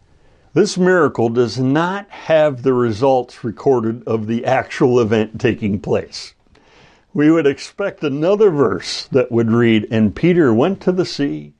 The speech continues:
cast in a hook, drew up a fish, and when he had opened its mouth, he found a coin, and he went and found the tax collector and paid the tax for himself and for the Lord." But Matthew seventeen twenty-eight is not there.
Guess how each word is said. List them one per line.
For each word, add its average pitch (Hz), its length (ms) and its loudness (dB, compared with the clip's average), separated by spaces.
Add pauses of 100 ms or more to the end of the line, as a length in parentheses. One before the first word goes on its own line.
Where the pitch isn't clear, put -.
(280)
cast 156 420 -4
in 170 140 0
a 147 60 -2
hook, - 360 -6 (520)
drew 220 260 -2
up 202 100 -6
a 214 80 0
fish, 139 560 -2 (300)
and 117 100 -4
when 110 120 -2
he 107 80 -2
had 110 100 0
opened 170 340 2
its - 180 -2
mouth, 113 360 -6 (380)
he 123 80 -8
found 202 340 -2
a 160 60 0
coin, 131 500 -2 (460)
and 104 100 -12
he 107 60 -8
went 165 260 0
and 165 120 0
found 156 300 2
the 151 60 2
tax 139 400 -2
collector 123 680 0 (480)
and 110 180 -6
paid 127 260 2
the 143 60 0
tax 120 420 -2
for 117 180 0
himself 107 640 -2
and 104 180 -4
for 101 220 -2
the 104 100 2
Lord." 104 440 0 (1200)
But 151 180 -2
Matthew 180 380 0
seventeen 190 580 0
twenty-eight 202 540 2
is 185 100 -4
not 214 280 -6
there. 226 360 -2